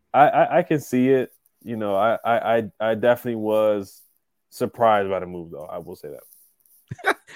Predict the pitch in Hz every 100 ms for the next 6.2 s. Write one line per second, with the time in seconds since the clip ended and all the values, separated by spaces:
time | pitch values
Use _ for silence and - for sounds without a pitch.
0 | - 240 247 190 156 185 185 185 185 165
1 | 147 185 180 202 202 233 - - - 240
2 | 233 233 202 170 113 160 147 147 135 139
3 | 143 120 123 123 120 127 113 139 110 123
4 | 113 - - - - 151 - 156 139 -
5 | 143 - 143 - 131 - 165 - 151 -
6 | 151 -